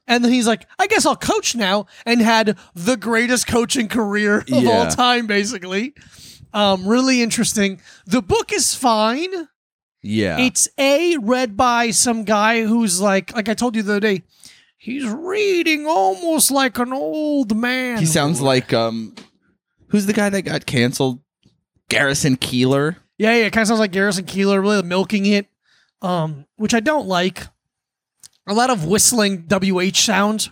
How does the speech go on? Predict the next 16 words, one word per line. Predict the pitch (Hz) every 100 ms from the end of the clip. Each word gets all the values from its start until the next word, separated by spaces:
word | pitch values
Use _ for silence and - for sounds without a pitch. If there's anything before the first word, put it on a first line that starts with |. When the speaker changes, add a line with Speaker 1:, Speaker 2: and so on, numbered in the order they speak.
| _
Speaker 1:
Where | - 403 403 311 -
you | 262
sis, | - - 349 - -
you're | 165 - _ _ -
Speaker 2:
I | - - 262
was | 214 180 180 165
Speaker 1:
Uh, | 160 - - - -
Speaker 2:
wrestling. | 208 - - - 90 - - - -
Speaker 1:
Yeah, | 226 185 147
so | 131 233
I | 254
didn't | 330
like | 311 262
that. | 285 269
I | 285
also, | 415 - 370